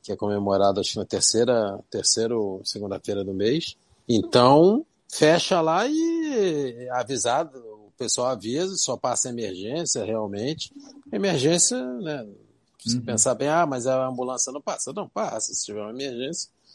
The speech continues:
Speaker 1: vai passar. Se tiver um incêndio, o bombeiro vai passar. Os corredores vão entender e a cidade vai entender, mas passa pela estrada principal de Boston.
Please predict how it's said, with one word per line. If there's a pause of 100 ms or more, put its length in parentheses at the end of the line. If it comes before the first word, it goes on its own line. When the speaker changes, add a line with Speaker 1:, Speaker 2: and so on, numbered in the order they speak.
(240)
Speaker 1:
vai
passar.
Se
tiver
um
incêndio,
o
bombeiro
vai
passar. (420)
Os
corredores
vão
entender
e
a
cidade
vai
entender,
mas (140)
passa
pela
estrada
principal
de
Boston.